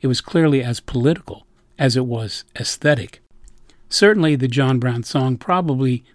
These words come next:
grated on the abolitionist community because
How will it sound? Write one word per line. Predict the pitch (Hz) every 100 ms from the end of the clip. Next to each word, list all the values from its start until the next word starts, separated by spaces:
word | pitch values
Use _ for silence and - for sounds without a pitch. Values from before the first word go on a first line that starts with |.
| _
grated | 156 165 160 127
on | 127
the | 120 127
abolitionist | 127 123 131 120 127 -
community | 147 165 170 117 - _ _
because | - 185 175 -